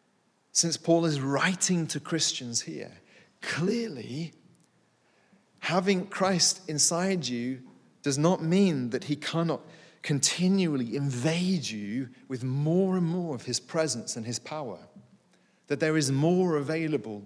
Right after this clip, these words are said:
to the believer. John Stott was,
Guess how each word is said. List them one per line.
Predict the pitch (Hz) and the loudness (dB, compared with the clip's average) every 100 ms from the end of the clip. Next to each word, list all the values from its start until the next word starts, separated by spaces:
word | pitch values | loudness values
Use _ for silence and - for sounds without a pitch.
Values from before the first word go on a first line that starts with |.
| - | -10
to | 135 | -8
the | 113 | -6
believer. | 104 123 139 120 95 - _ _ _ - _ _ _ _ _ _ _ _ _ _ _ _ _ _ _ _ _ _ | -6 -4 -6 -8 -12 -20 _ _ _ -20 _ _ _ _ _ _ _ _ _ _ _ _ _ _ _ _ _ _
John | 147 151 | -2 0
Stott | - - 156 - - | 2 4 2 2 -4
was, | 127 - | -4 -4